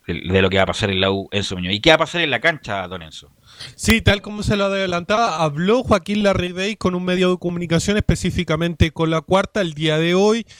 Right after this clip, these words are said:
Speaker 2: y se refirió a varios temas, entre ellos, por ej-, por supuesto, a lo que viene después del partido con la Unión, el partido con Católica. ¿Qué dijo el delantero de la U,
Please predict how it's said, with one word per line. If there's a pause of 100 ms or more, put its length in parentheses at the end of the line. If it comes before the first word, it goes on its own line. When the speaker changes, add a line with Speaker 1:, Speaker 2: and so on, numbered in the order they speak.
(220)
Speaker 2:
y
se
refirió
a
varios
temas,
entre
ellos,
por
ej-, (180)
por
supuesto,
a
lo
que
viene
después
del
partido
con
la
Unión, (340)
el
partido
con
Católica.
¿Qué
dijo
el
delantero
de
la
U,